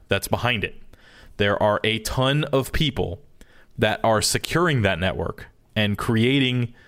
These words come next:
a secure space where you can keep a public ledger. And you can trade Bitcoin for goods and services. So right now,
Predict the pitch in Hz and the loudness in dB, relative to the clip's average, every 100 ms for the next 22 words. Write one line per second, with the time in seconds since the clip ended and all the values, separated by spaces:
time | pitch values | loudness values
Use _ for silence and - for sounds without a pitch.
0 | - _ - - 110 - 117 - 127 127 | -20 _ -12 -4 -2 0 -2 2 2 2
1 | - - 175 113 101 - - - _ _ | 0 0 0 0 -2 -6 -8 -12 _ _
2 | - 117 107 107 107 117 110 143 139 117 | -8 0 2 2 0 0 0 0 0 0
3 | 104 101 101 147 139 110 - - - _ | 0 0 0 0 0 -6 -12 -20 -20 _
4 | _ - - - _ _ _ _ - _ | _ -20 -20 -20 _ _ _ _ -20 _
5 | 120 113 110 120 110 135 131 - 160 175 | -2 0 0 -2 0 0 2 2 2 0
6 | - 208 151 110 101 104 - - - - | 2 2 4 2 0 -4 -10 -20 -20 -14
7 | - 107 147 143 123 104 107 - 120 101 | -6 -2 -2 0 0 0 -2 0 0 2
8 | 110 95 98 - 156 120 - - - - | 0 0 -2 0 0 -2 -4 -8 -12 -8
9 | - 95 95 131 147 175 107 95 | -4 0 0 0 0 0 0 -2